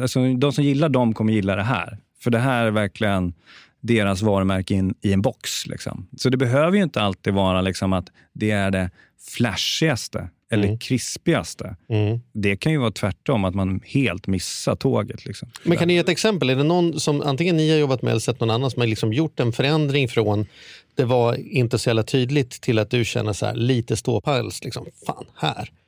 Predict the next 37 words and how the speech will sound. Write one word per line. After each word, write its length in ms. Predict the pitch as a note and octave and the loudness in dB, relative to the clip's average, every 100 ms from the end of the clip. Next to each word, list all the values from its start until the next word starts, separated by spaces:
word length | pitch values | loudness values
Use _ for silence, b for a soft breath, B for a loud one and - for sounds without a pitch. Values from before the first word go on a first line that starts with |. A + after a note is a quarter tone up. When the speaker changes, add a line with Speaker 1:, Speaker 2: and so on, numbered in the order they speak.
| _ - | _ -2
Speaker 1:
Ja, 80 | |
men 120 | E3 F3+ | 0 4
det, 120 | G3+ | 4
Speaker 2:
Du 60 | C#3 | 4
Speaker 1:
och 60 | |
Speaker 2:
skulle 220 | E3+ E3+ | 4 4
Speaker 1:
jag 80 | D#3 | 4
tror 100 | E3 | 4
Speaker 2:
ta 40 | F#3+ | 4
Speaker 1:
att 60 | |
Speaker 2:
mig 100 | D3+ | 4
Speaker 1:
det 60 | D#3 | 2
Speaker 2:
på 80 | D3 | 2
studiebesök 540 | F3 D3+ C#3+ E3 - | 2 2 2 0 0
och 100 | C3 | -2
peka 380 | - C#3 B2 C#3+ | 0 0 0 0
och 60 | |
visa, 200 | A2+ - | -2 0
"Här 220 | A#2+ D#3 G#2 | 2 2 0
är, 100 | G#2+ | 0
här 160 | C#3 | 0
är 60 | G#2+ | 2
bra." 380 | F#2+ A#2+ G2+ G2+ | 2 0 0 -2
Vad 100 | D3 | -2
är 40 | C#3 | -2
det 60 | |
som 100 | A#2+ | 0
är 40 | C3 | 0
bra 300 | D3 C#3 - | 0 -2 -4
då, 60 | - | -10
liksom? 160 | A#2 D#3+ | -4 0
Speaker 1:
Ja, 40 | |
men 80 | G3 | 2
jag 120 | G3 | 0
skulle 160 | - E3 | 0 0
säga 180 | D#3 | 2
att, 100 | C3+ | 0